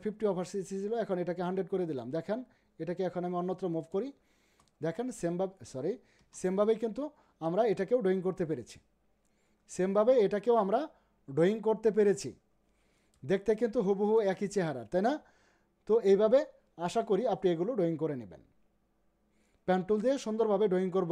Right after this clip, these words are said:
আমরা। পেন টুলের আরও অনেক কাজ আছে, যেগুলো আমাদের এগুলো বর্তমানে বেসিক ক্লাস, এই বেসিক ক্লাসগুলোতে আমরা একটু বেসিকভাবেই বিষয়গুলো জেনে নেব।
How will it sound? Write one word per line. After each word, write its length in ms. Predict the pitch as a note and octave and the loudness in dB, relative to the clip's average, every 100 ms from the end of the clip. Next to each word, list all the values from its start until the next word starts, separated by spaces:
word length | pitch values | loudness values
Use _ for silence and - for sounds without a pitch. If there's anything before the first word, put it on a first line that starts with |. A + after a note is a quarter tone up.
| E3 | 0
আমরা। 160 | C#3 A#2+ - - | -2 -10 -12 -4
পেন 140 | F#3 F#3+ | -4 -2
টুলের 200 | A3 A3+ | 2 4
আরও 160 | F#3+ F#3 | 4 2
অনেক 180 | G3 G3 | 0 0
কাজ 120 | G3+ G3+ | 0 0
আছে, 140 | F#3+ A3+ C4 _ _ B2+ | -2 -4 -6 _ _ 0
যেগুলো 380 | F3 G3+ G3+ | 2 4 4
আমাদের 280 | G3 F#3+ G#3 | 2 2 2
এগুলো 460 | G3+ F3 F3 F#3+ F#3+ | 2 0 0 0 0
বর্তমানে 500 | F#3 F#3 G3+ G3 F3 | 0 -2 0 0 0
বেসিক 380 | D3 D#3+ F#3+ - | -2 -2 -4 2
ক্লাস, 300 | G3 A#3+ - _ _ F3+ | 2 2 -4 _ _ -2
এই 100 | F3+ | 2
বেসিক 320 | E3 F3 F3+ | 2 0 0
ক্লাসগুলোতে 480 | F3 E3+ F3 G3 G3+ | 2 2 0 -2 0
আমরা 160 | E3 | -2
একটু 140 | D#3 D#3+ | -2 -4
বেসিকভাবেই 580 | C#3 - D#3+ E3 F#3 | -6 -8 -4 -2 0
বিষয়গুলো 420 | F#3+ E3 D3 C#3+ C3+ | -2 -4 -4 -4 -6
জেনে 240 | C#3+ D3 | -6 -6
নেব। 200 | B2+ | -10